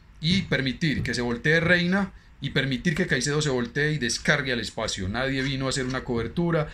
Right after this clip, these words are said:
En fin, un equipo ingenuo a la hora de defender esas pelotas. Eh, lo mismo pasa en el gol de Reina.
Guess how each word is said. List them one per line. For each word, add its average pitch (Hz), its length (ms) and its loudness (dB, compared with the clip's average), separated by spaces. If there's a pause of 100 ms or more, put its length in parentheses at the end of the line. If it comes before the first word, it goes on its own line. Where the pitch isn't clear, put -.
En 127 180 -2
fin, 151 160 0
un 143 80 0
equipo 151 440 0
ingenuo 143 420 0
a 123 40 2
la 120 100 2
hora 135 240 2
de 120 80 2
defender 117 340 0
esas 127 180 -2
pelotas. 151 520 0 (340)
Eh, 120 180 -2
lo 127 100 0
mismo 151 260 4
pasa 156 180 4
en 147 60 2
el 131 100 0
gol 139 160 0
de 139 80 0
Reina. 135 460 2